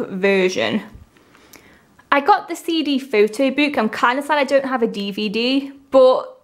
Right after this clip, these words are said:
the description of the D V D one didn't say it included any photo books, so that's why I didn't buy it. And this was the more expensive version out of the three. Usually the D V D only includes the makings of and the music video.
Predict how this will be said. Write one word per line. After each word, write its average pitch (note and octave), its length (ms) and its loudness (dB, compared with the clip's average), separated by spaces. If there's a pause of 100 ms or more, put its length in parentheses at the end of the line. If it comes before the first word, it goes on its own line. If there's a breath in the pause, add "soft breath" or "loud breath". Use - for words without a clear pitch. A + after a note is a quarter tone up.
(120)
the B3+ 140 4
description C4 520 -2
of D4+ 120 0
the C4 80 2
D A#3 200 -2
V A3 120 -2
D G3 200 -6
one A#3+ 320 2 (360 loud breath)
didn't A#3+ 500 2
say A3 240 2
it G#3+ 60 4
included G#3+ 400 -2
any G3 160 -4
photo C4+ 500 0
books, - 420 -8
so G#3+ 120 0
that's A3 180 2
why A#3 140 2
I G#3 80 0
didn't F#3+ 480 -12
buy A#3 280 4
it. F#3+ 380 -8 (320 soft breath)
And A#3 180 2
this D#4 280 0
was D4+ 140 -4
the C#4+ 80 0
more B3+ 120 4
expensive G#3+ 600 -4
version G3+ 420 2
out G3 260 0
of G3 160 -4
the F#3+ 100 -2
three. G#3 640 0 (1000 loud breath)
Usually F4 500 2
the D#4+ 100 0
D C4+ 200 2
V A#3 80 0
D A#3 160 4
only A3 260 0
includes G#3+ 540 0
the G3+ 220 -2
makings G#3+ 460 2
of G3+ 460 2
and G3+ 300 -2
the G3 180 -8
music G3 300 -4
video. A#3 400 0